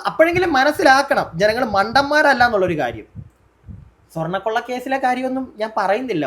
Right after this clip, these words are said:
already പറഞ്ഞു കഴിഞ്ഞതാ ഇതിന് മുമ്പുള്ള പല വീഡിയോകളിലും. എടേ,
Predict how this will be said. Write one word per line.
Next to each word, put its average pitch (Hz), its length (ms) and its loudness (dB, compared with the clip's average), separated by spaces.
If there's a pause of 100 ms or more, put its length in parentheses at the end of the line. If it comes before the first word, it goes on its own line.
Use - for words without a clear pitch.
already 180 320 -4
പറഞ്ഞു 202 300 -4
കഴിഞ്ഞതാ 180 400 -4 (540)
ഇതിന് 190 160 0
മുമ്പുള്ള 196 360 0
പല 160 80 0 (120)
വീഡിയോകളിലും. 175 540 -2 (840)
എടേ, 214 180 0